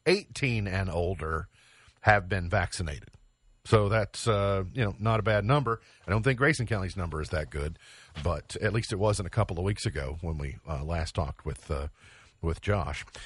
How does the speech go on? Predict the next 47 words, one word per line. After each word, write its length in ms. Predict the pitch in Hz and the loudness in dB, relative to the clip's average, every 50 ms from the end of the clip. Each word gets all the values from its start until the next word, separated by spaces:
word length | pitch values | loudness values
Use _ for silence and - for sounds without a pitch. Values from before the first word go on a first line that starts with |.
| - - - - - - | -16 -18 -20 -20 -4 4
In 140 | - 147 170 | 6 8 8
other 160 | 180 185 185 | 8 8 8
headlines 400 | 165 170 170 175 170 170 160 - | 6 6 6 6 6 4 4 2
today, 220 | 147 143 165 175 185 | 4 4 4 6 6
Morgantown 680 | 180 165 170 180 160 165 160 160 160 165 151 160 147 139 | 8 8 8 8 8 6 2 4 6 6 6 8 8 8
woman 260 | 147 156 160 180 185 | 8 8 6 6 2
is 240 | 170 131 143 139 117 | 4 4 4 6 6
wanted 340 | 117 131 147 156 156 143 117 | 6 4 6 6 4 2 4
for 200 | - 135 123 113 | 4 4 4 4
shooting 400 | - - - 160 165 170 156 143 | 2 2 2 4 4 4 4 4
a 40 | 135 | 4
man 280 | 131 127 123 123 123 | 4 4 4 4 4
in 100 | 117 113 | 2 2
the 100 | 104 98 | 2 0
face 600 | 95 - - 151 151 135 123 147 160 - - - - | 2 4 6 6 6 6 4 2 -2 -6 -8 -4 0
in 220 | 117 117 117 107 | 0 2 2 2
Ohio 540 | - 107 101 95 95 123 127 139 143 147 139 | 4 4 4 4 6 6 6 6 6 6 4
County, 480 | - - 113 90 80 78 80 95 135 - _ - - - - - - - _ | 2 0 0 0 0 0 -2 -2 -4 -4 _ -14 -20 -20 -20 -20 -20 -20 _
has 240 | - 104 101 101 92 | 6 6 8 8 4
been 200 | 92 110 110 104 | 2 0 2 2
arrested 600 | 98 90 95 117 131 135 - - - 110 110 113 - | 2 2 4 4 4 2 2 0 0 0 0 0 -2
in 200 | - 107 101 98 | -2 0 0 0
Grayson 440 | 95 95 98 113 131 - - 107 98 | 0 0 2 2 2 2 0 -2 0
County. 420 | - 101 78 69 73 101 139 156 - _ _ _ _ _ _ _ _ _ _ _ _ _ - - | 0 -2 -2 0 0 0 -2 -2 -4 _ _ _ _ _ _ _ _ _ _ _ _ _ 0 2
Morgantown 560 | 110 110 113 110 98 110 110 120 113 113 113 | 4 4 4 4 2 2 2 4 4 4 4
woman 380 | 113 110 113 113 110 123 135 - - - - - - - - - _ | 4 4 4 4 4 2 0 -2 -6 -14 -20 -20 -20 -20 -20 -6 _
wanted 400 | 104 101 117 123 135 160 208 214 | 2 6 8 8 8 8 6 4
for 140 | 185 220 196 | 2 2 2
shooting 320 | - 220 214 196 202 196 | 2 4 4 4 4 4
a 40 | 190 | 4
man 200 | 185 180 175 175 | 4 4 6 6
in 80 | 175 175 | 6 4
Ohio 320 | 170 160 165 165 170 170 | 6 6 6 8 6 6
County 240 | 160 - 160 156 156 | 6 4 4 4 2
has 80 | 143 135 | 2 2
been 100 | 147 135 | 2 4
arrested 360 | 131 135 143 151 - - 143 | 6 6 6 6 4 2 4
by 100 | 135 127 | 4 4
the 80 | 117 | 4
Grayson 300 | 107 123 139 147 - 139 | 4 2 2 2 0 2
County 200 | - 139 120 113 | 2 4 4 4
Sheriff's 340 | 110 - - 160 160 143 - | 2 2 2 2 2 2 2
Office 280 | 165 147 143 - 143 131 | 2 2 2 2 2 2
and 260 | 104 110 127 160 160 | 2 2 2 2 2
L 160 | 127 120 123 | 2 2 2
P 240 | 120 - - 107 92 | 2 0 -4 -4 -2
D. 400 | 85 85 123 139 156 170 185 196 | 0 0 0 2 2 0 -2 -4